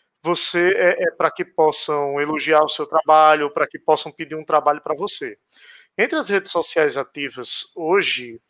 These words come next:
eu acho que as principais são DeviantArt, Pixiv, o Art Street do Mad Bang, que inclusive eu, eu recomendo muito pra quem faz mangá, porque grande parte dos concursos que se abrem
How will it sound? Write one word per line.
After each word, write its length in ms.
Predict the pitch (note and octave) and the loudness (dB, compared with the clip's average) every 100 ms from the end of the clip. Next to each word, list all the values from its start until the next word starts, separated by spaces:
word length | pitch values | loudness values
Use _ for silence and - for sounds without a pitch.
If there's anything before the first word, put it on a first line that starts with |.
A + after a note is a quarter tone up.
| _ _ | _ _
eu 220 | E3+ D3+ D3+ | -4 2 6
acho 320 | D#3 - - | 6 2 -4
que 120 | E3+ | -2
as 120 | D#3 | -2
principais 520 | - E3 - - D3 | -2 -6 -6 0 0
são 200 | - C3 | 0 -8
DeviantArt, 800 | - B2 C#3+ D3 F#3 F3 F#3 E3 - F3+ D#3+ _ _ _ _ _ - | -8 -8 -8 -2 4 6 6 2 -4 -10 -10 _ _ _ _ _ -2
Pixiv, 1000 | A3 E3 - F#3+ F#3 F#3 D3 F3+ F3+ F3+ _ _ _ - | -2 0 -4 -2 -4 -4 -6 -6 -6 -10 _ _ _ -8
o 420 | D3+ D3 D3 D3+ | -4 -2 4 4
Art 200 | D3+ - | 4 2
Street 360 | D#3+ - D#3+ - | -6 -4 -8 -8
do 100 | C3+ | -10
Mad 220 | C#3+ C#3+ D#3 | 0 0 0
Bang, 560 | D3+ E3 F3 E3+ F3+ F3 | -2 0 0 -4 -6 -8
que 140 | - D#3+ | -10 -12
inclusive 440 | D3 D#3+ B2+ D3 | -6 -6 -4 0
eu, 160 | E3 E3 | -2 -2
eu 320 | - D#3+ D#3+ | 0 4 4
recomendo 540 | C#3 D#3 D#3 D#3 E3 F3+ | 4 2 0 0 0 0
muito 280 | D3+ F3+ F3+ | -6 -6 -2
pra 160 | D3 | -2
quem 300 | - C#3 C#3 _ - _ | -2 -6 -8 _ -20 _
faz 220 | D3+ C#3+ | 0 2
mangá, 320 | D3+ C#3+ C#3+ | 0 2 2
porque 260 | - - D#3 | 0 -4 -2
grande 300 | C3+ F#3+ A3 | 2 0 0
parte 340 | - E3 - | 2 2 2
dos 180 | C#3+ D3+ | -10 -10
concursos 680 | - D#3 - E3 E3+ - - | -10 -14 -8 -6 -6 -6 -10
que 120 | - | -8
se 180 | - D3 | -4 2
abrem 400 | C#3 C#3 C3 | 4 2 -4